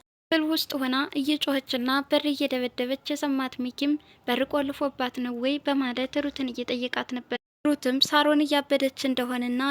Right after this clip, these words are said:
የእንቅልፍ ከኔን ገዝቶላት ሊመጣ ዳዊት ወደ ውጭ እንደወጣ ትነግረዋለች። «ነገ ደግሞ አንቺና ዳዊት እህትና ወንድም አለመሆናችሁን ሲያውቅ ለራሱ ገዝቶ ይመጣል» በማለት ይናገራል።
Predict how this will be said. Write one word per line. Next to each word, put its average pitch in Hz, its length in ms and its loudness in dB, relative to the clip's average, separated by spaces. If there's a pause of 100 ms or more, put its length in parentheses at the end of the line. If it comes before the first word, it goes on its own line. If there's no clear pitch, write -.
የእንቅልፍ 285 500 0 (120)
ከኔን 262 400 0
ገዝቶላት 247 680 0
ሊመጣ 247 340 -4 (220)
ዳዊት 269 340 0
ወደ 254 200 0
ውጭ 240 220 -4
እንደወጣ 240 600 -2
ትነግረዋለች። 240 760 -4 (400)
«ነገ 247 240 0
ደግሞ 277 280 4 (220)
አንቺና 285 500 2
ዳዊት 240 360 -2
እህትና 285 420 0
ወንድም 247 440 -2
አለመሆናችሁን 254 840 -4
ሲያውቅ 262 360 -2
ለራሱ 269 480 0
ገዝቶ 277 300 -4
ይመጣል» 247 520 -2
በማለት 247 520 -4
ይናገራል። 247 640 0